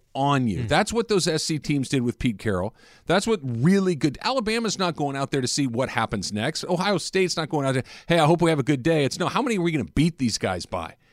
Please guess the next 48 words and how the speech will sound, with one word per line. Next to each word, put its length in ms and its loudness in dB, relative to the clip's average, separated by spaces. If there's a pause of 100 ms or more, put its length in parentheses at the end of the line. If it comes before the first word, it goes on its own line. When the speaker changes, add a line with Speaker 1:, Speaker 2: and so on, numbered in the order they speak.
(240)
Speaker 1:
And, 200 2
and 180 2
look, 240 -2
I 60 2
get 240 2
it. 100 -6
Washington 400 0
State 300 -4
stinks, 600 -4 (300)
but 160 0
they 140 2
had 380 0
that 200 0
vibe. 380 0
U 180 0
S 80 -4
C 160 -2
had 140 2
that 160 -2
vibe, 200 0
especially 480 -2
in 60 -2
the 80 -2
second 300 -2
half, 260 0
of 140 -2 (260)
how 480 0 (140)
badly 400 4
can 180 -2
we 120 -2 (180)
pound 420 0
these 160 0
guys, 440 -2 (180)
and 100 0
it 40 4
was 140 -2
really 380 4
refreshing 480 -2
to 60 -6
see 160 -6
it. 120 -14 (120)
Speaker 2:
Well, 240 8
like 200 0
I 80 4
said, 320 2
that's 220 -2
one 220 4
week. 240 2